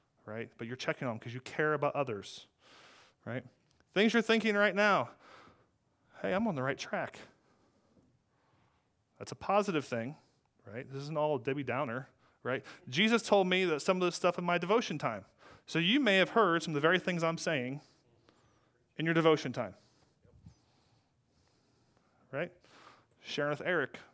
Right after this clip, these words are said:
last Sunday in church. Again, new experience for me. I was in the back worshiping. Not a big worshiper person yet.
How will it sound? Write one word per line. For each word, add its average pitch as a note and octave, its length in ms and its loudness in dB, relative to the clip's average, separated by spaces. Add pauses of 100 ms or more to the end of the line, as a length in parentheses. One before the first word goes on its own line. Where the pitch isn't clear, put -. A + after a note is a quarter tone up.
(220)
last C3+ 260 2
Sunday D#3+ 260 0
in D#3+ 60 -2
church. - 480 -2 (180)
Again, C3+ 320 -2
new C#3+ 140 0
experience G3+ 420 -2
for D#3 160 -2
me. B2+ 180 -4 (340)
I C3 80 -2
was D3 140 -2
in E3 40 -6
the D#3 60 -2
back D#3 280 4
worshiping. C#3 520 -4 (120)
Not A2+ 180 -6
a - 20 -6
big D3+ 180 -2
worshiper D#3 300 -4
person D#3 360 -8
yet. D#3+ 300 -4